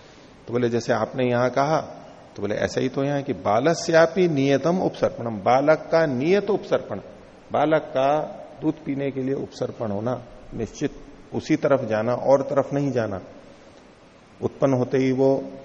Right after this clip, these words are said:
मिट्टी को नहीं खाने लगता या और कुछ नहीं करने लगता, वो दूध ही पीना चाहता है।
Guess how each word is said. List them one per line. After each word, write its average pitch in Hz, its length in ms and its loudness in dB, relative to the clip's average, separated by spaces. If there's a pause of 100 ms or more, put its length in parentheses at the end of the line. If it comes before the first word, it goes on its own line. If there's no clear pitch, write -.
मिट्टी 110 220 -2
को 135 120 2
नहीं 135 140 0
खाने 123 280 -2
लगता 107 500 -4
या 107 60 -2
और 127 180 4
कुछ 135 220 -4
नहीं 135 140 -2
करने 123 260 -2
लगता, 113 260 -6
वो 123 160 -2
दूध 123 480 -4
ही 147 100 2
पीना 120 280 -2
चाहता - 380 -4
है। - 280 -10